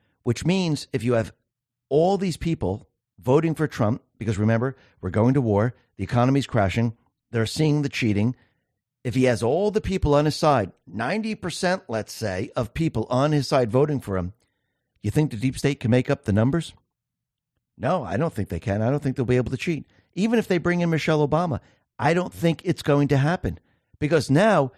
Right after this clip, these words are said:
the entire D Party, well, they're corrupt. Even when they bring out Michelle Obama, because they know it's attached to Obama.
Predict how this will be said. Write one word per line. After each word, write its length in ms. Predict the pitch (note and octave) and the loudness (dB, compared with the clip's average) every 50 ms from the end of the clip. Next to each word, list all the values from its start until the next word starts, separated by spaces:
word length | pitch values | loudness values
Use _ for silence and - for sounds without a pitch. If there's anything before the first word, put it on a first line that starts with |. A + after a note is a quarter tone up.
| _ _ _ _ | _ _ _ _
the 100 | - D3 | -2 -2
entire 720 | D3+ C#3+ A#2+ - C#3+ D3+ D#3 D#3+ E3+ E3+ E3+ D#3+ - - _ _ _ _ _ _ _ _ _ _ _ _ _ - | 0 0 0 -2 -2 0 0 0 0 0 -2 -4 -6 -8 _ _ _ _ _ _ _ _ _ _ _ _ _ -10
D 220 | - D#3+ F#3 G#3+ | -6 -4 -4 -2
Party, 540 | - - D#3 A#2+ G#2 G2 F#2+ G2 A2+ A#2+ - _ _ _ _ _ _ _ _ _ | 0 2 4 4 4 4 2 0 -2 -4 -6 _ _ _ _ _ _ _ _ _
well, 280 | - C#3+ D#3 F3 - _ _ _ _ | 0 0 0 0 -2 _ _ _ _
they're 240 | G2+ F2+ B2+ D3 E3 | -4 0 2 2 2
corrupt. 600 | - - - D#3 D3 F3+ G3 D#3+ - - - - _ _ _ _ _ _ _ _ _ _ _ _ _ _ | 2 0 0 2 2 2 2 0 -2 -8 -16 -20 _ _ _ _ _ _ _ _ _ _ _ _ _ _
Even 300 | E3 G3+ B3 A#3 B3 A3 | -4 -2 0 0 0 0
when 260 | G#3 G#3 G3+ G3 G#3 - | 0 -2 -2 -4 -4 -2
they 120 | - E3+ D#3+ | -2 -2 0
bring 260 | A#2+ F3 F3+ F3+ F3 | 0 0 0 0 0
out 140 | E3 D#3 - | -2 0 0
Michelle 320 | D#3 C3 - - D3+ D3 | -2 0 0 2 2 2
Obama, 480 | D3 C#3+ B2+ D#3+ F#3+ A3+ A3 G2+ E2 - _ _ _ _ _ _ _ _ _ - | 2 2 2 2 2 2 0 -2 -4 -6 _ _ _ _ _ _ _ _ _ -4
because 260 | D3+ B2+ - A#2 A2+ | 0 2 2 2 2
they 120 | C3 C3 | 2 2
know 180 | B2 B2 A#2+ A#2+ | 4 4 2 2
it's 80 | A2+ | 0
attached 380 | C3 A#2+ - C3 A2+ A2 - - | -2 0 2 2 2 0 0 0
to 80 | C#3 B2+ | 2 2
Obama. 500 | B2+ C3+ B2+ D#3 F3+ G#3 F#3+ A2+ E2 | 4 4 4 4 4 4 4 0 -2